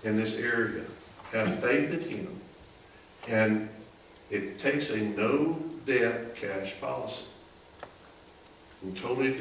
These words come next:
totally depends upon him. Commit to that. No debt. No debt. Cash only. Set a monthly budget. If you haven't set a monthly budget, you have, that's, that's part of that plan.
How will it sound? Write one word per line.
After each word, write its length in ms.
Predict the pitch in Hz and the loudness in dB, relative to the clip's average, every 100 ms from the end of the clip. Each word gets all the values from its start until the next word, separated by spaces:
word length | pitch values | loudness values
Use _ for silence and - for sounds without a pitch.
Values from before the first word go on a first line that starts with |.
| - - | -4 -2
totally 420 | 123 123 123 120 | 0 2 0 -2
depends 380 | - 131 117 - | -2 -2 -2 -4
upon 300 | 107 104 139 | -6 -6 -6
him. 200 | 135 - - - - - - - - - - - - - | -8 -8 -12 -16 -20 -20 -20 -20 -20 -20 -20 -20 -20 -8
Commit 360 | - 113 - - | -2 4 6 6
to 80 | 92 | 2
that. 380 | - - - 104 | 0 0 -4 -2
No 140 | 117 | 2
debt. 460 | 131 120 - - 113 | 4 4 2 -2 0
No 180 | 135 | 2
debt. 440 | 139 120 117 - - | 4 4 2 -4 0
Cash 300 | 110 113 113 | 4 4 2
only. 280 | 107 - - - - - - - - | 0 0 -4 -10 -16 -18 -20 -18 -6
Set 360 | - - 165 | -2 4 6
a 60 | 160 | 6
monthly 460 | 139 147 139 135 117 | 8 6 4 0 4
budget. 420 | 123 135 - - - - - - - - | 6 6 4 -4 -10 -16 -20 -20 -20 -6
If 60 | |
you 60 | 127 | 2
haven't 180 | 165 - | 2 4
set 220 | 170 165 | 6 6
a 60 | 143 | 8
monthly 320 | 147 143 131 | 6 4 4
budget, 360 | 135 131 113 - - - 117 | 6 6 4 -4 -8 -12 -4
you 120 | 120 123 | 2 4
have, 160 | 117 | 4
that's, 340 | 113 110 - - | 4 2 -2 -2
that's 180 | 107 107 | -2 -2
part 260 | - 123 | 0 2
of 60 | 127 | 6
that 200 | 123 - | 4 2
plan. 260 | 123 104 | 0 0